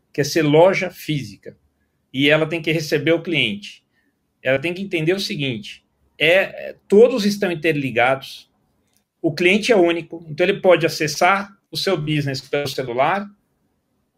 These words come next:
ou ele pode ir até sua loja. Você precisa reconhecer ele do mesmo jeito, você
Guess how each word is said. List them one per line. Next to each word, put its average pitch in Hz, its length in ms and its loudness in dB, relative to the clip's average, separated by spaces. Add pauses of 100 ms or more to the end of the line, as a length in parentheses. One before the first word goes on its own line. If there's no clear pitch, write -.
(140)
ou 196 240 6
ele 196 160 0
pode 196 240 2
ir 202 40 4
até 185 180 -2
sua 208 220 2
loja. 143 360 2
Você 123 220 -10
precisa 190 180 -4
reconhecer 180 440 -4
ele 175 120 -4
do 185 100 -8
mesmo 175 400 -2
jeito, 117 400 -4
você 135 200 -8